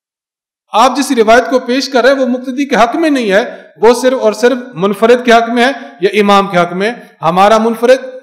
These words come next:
آپ کا منفرد، ہمارا امام اور آپ کا امام دونوں پڑھتا ہے تو یہ امام اور منفرد کے حق میں ہے، مقتدی کے حق میں ہے ہی نہیں۔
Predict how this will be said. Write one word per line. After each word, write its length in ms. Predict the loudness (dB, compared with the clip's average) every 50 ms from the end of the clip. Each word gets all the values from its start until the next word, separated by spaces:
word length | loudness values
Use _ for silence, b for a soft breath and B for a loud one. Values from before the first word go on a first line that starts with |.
| _
آپ 260 | 0 2 2 2 2 0
کا 80 | -2
منفرد، 420 | -2 -2 -4 -4 -4 -4 -4 -4 -4 -8 -14 -20 -10 -8
ہمارا 300 | -4 0 2 4 4 4
امام 460 | 2 0 -2 -2 0 2 2 2 2
اور 120 | 2 2 4
آپ 240 | 4 2 2 0 -4
کا 60 | -6
امام 260 | -4 -4 -4 -4 -2
دونوں 300 | 0 0 2 2 2 2
پڑھتا 360 | 2 0 -2 0 0 0 2
ہے 100 | 2 0 -2 B B B B
تو 120 | 0 0 0
یہ 180 | 0 0 -4
امام 460 | -2 0 2 4 4 4 4 2 2 2
اور 220 | 4 4 4 4
منفرد 560 | 2 0 -2 -4 -4 -2 0 0 0 2 2
کے 80 | 0 0
حق 200 | 0 0 -2 -4
میں 100 | -4 -2
ہے، 80 | -2
مقتدی 440 | -2 -2 -4 -4 -6 -8 -10 -12 -8
کے 120 | -4 -2 -2
حق 180 | -2 -2 -4
میں 120 | -6 -8 -6
ہے 160 | -2 0 2
ہی 140 | 2 2 2
نہیں۔ 200 | -2 -4 -8